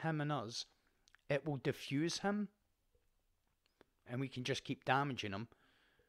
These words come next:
And just keep keeping this pillar between him and us. And we're completely safe. Here he comes again.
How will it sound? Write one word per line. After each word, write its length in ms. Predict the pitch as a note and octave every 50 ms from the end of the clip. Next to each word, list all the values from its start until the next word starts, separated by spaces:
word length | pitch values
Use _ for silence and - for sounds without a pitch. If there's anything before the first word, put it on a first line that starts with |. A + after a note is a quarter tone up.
| _ _ _ _ _ _ _
And 100 | A#2+ B2+
just 180 | B2+ C3 B2 -
keep 280 | - - C#3+ - - -
keeping 340 | - D3+ C#3+ - - C3
this 140 | B2+ B2 -
pillar 320 | - - - D3 C3 A#2+ A2
between 400 | - B2 - - - B2 A#2 G#2+
him 200 | - C3 B2 A#2
and 120 | A#2 B2
us. 320 | B2 G2+ G#2 G2+ - - - _ _ _ _ _ _ _ _ _ _ _ _ _ _ _ _ _ _ _ _ _ _ _ _ _ _ _ _ _ _
And 180 | A#2 B2 C3 B2+
we're 100 | B2+ A#2
completely 460 | - - C3 - - C#3+ C3 - B2
safe. 380 | - - - D#3 C#3 - - - - _ _ _ - _ _ _ _ _ _ _ _ _ _ _ _ _ _ _ _ _ _ _ _ _ _ _ _ _ _ _ _ _ _ _ _ _ _ _ _ _ _ _ _ _
Here 160 | - A#2 A2+
he 80 | A2 A2
comes 240 | - B2+ B2 A2+ A2+
again. 320 | A2 B2 D3+ F3+ G3